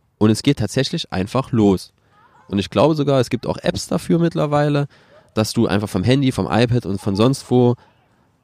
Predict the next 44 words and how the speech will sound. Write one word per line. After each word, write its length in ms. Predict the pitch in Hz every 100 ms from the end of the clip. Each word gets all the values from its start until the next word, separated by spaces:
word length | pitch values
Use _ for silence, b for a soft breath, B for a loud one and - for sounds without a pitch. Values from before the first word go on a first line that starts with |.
| _ -
ja 120 | 98
einfach 200 | 113 95
am 100 | 107
Webinar 380 | 104 110 113 123
teilnehmen 520 | - 104 95 92 92 92
kannst. 540 | 98 92 - - - _ -
Die 80 |
Schranken 280 | 95 - 117
sind 140 | 117 101
relativ 420 | 107 110 110 -
gering. 360 | 107 104 98 98 _
Wichtig 280 | 107 143 165
ist 160 | 143 -
einfach, 340 | 127 147 143
dass 200 | - -
du 80 | 110
einen 100 | 104
aktuellen 420 | 139 - 104 104
Browser 400 | 101 101 170 151
hast, 240 | 160 156 -
also 260 | 98 101
Mozilla 520 | - 98 - 139 139
et 120 | 117 -
cetera 540 | 139 123 117 117 117 b b b b
oder 260 | - 196 202
Safari 500 | - - 127 135 117
funktioniert 400 | - 104 104 98
jetzt 120 | 107
auch 180 | 120 143
schon. 420 | - 131 139 135 b b b _
Alte 300 | 107 156 143
Browser, 640 | - 104 127 147 139 135
die 400 | 120 110 110 104 - -
quasi 300 | 98 113 113
nicht 180 | 123 120
mehr 140 | 104
weiterentwickelt 580 | 110 - 104 - 107 92
werden, 260 | 95 107
bei 100 | 110
denen 140 | 101 104
funktioniert 380 | 117 - 110 104
das 160 | 95
nicht, 280 | 95 92 -
weil 280 | 92 90 92